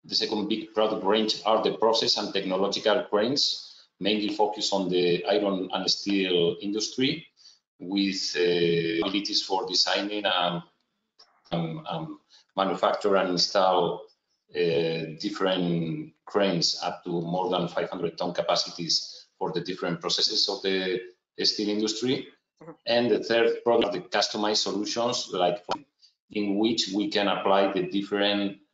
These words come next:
Speaker 1: solutions from our engineering department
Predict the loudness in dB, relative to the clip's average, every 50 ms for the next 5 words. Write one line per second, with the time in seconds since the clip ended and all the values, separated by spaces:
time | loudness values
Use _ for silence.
0 | _ _ -6 -4 -4 -4 -4 -2 -2 -2 0 -2 -2 -2 -2 0 0 2 2 2
1 | 2 0 0 -2 -4 -4 -2 -2 -2 -2 0 0 -2 0 2 2 2 2 4 2
2 | 2 0 -2 -4